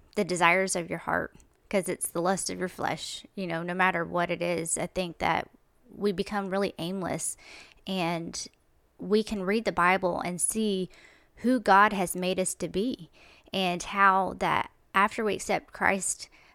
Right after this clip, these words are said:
um, he conforms us into his image, and it's his identity, which is the most beautiful thing. And, um, and he gives us abundant life and, and all the joy and all the peace and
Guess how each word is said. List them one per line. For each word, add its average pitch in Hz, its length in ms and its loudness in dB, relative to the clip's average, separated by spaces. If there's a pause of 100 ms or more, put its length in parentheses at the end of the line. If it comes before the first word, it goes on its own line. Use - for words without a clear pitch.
(140)
um, 170 300 -2
he 214 140 -4
conforms 202 540 -4
us 180 380 0
into 185 180 -6
his 190 480 -2
image, 190 480 -2
and 185 140 -6
it's - 260 -4 (140)
his 220 580 2
identity, 165 800 -4 (240)
which 220 260 6
is 202 400 4 (340)
the 208 80 2
most 196 400 2
beautiful 196 440 0
thing. 180 500 -4 (420)
And, 185 680 0
um, 165 720 -6 (400)
and 190 240 -4
he 196 120 -6
gives 185 280 0
us - 280 0
abundant 214 360 0
life 247 180 2
and, 226 400 -4 (240)
and 208 340 -6 (280)
all 233 160 2
the 247 80 4
joy 262 420 2
and 185 120 -6
all 247 160 2
the 254 80 0
peace - 420 0
and 180 200 -6